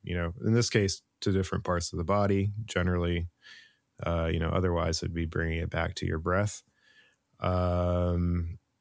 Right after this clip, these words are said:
and yeah, that's, that's just what you gotta do. <laughs>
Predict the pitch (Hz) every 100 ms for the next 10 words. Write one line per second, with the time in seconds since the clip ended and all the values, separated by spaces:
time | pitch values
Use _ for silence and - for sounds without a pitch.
0 | _ - 101 92 165 90 95 92 - -
1 | - 98 - 98 - 107 101 92 90 85
2 | 95 135 90 110 - 143 135 131 - 117
3 | - 254 254